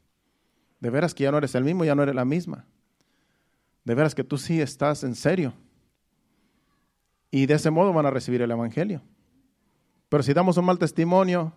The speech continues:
van a decir, "Tú nomás estás jugando. Tú nomás estás ahí ocupando un, un lugar". No es fácil, pero con la ayuda de Dios sí podemos vivir en santidad. Porque Él nos da las herramientas. Simplemente decirle no al pecado y ya.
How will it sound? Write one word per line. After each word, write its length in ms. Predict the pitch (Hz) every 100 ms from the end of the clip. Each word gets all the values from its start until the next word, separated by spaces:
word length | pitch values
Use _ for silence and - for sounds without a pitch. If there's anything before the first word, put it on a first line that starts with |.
| -
van 140 | 147
a 20 |
decir, 120 | 143 156
"Tú 80 |
nomás 180 | 175 170
estás 180 | - 139
jugando. 480 | 131 127 156 139 165 _ _ _ _ _ _ _ _ _
Tú 100 | -
nomás 220 | 165 160 135
estás 200 | 143 131
ahí 560 | 131 135 143 131 110 _ _ _ _ _
ocupando 440 | 135 127 123 131 139
un, 140 | 135
un 140 | 139
lugar". 460 | 131 123 143 139 147 _ _ _ _ _ _ _ _ _ _ _ _ _ -
No 160 | 127 156
es 120 | 156
fácil, 320 | 170 180 175
pero 200 | - 139
con 120 | 131
la 60 | 127
ayuda 200 | 147 147
de 80 | 135
Dios 320 | 156 160 -
sí 160 | - 151
podemos 640 | - 131 170 147 131 - _ _ _ _ -
vivir 220 | 131 139
en 100 | 127
santidad. 500 | 123 117 117 120 165 _ _ _ _ _ _ _ _ _ -
Porque 220 | 127 139
Él 40 |
nos 120 | 151
da 100 | 139
las 140 | 165 135
herramientas. 720 | 120 117 120 143 131 113 -
Simplemente 560 | - 147 143 143 165 151
decirle 300 | 143 160 151
no 100 | 151
al 100 | 160
pecado 400 | 160 160 180 180
y 60 |
ya. 200 | 175 202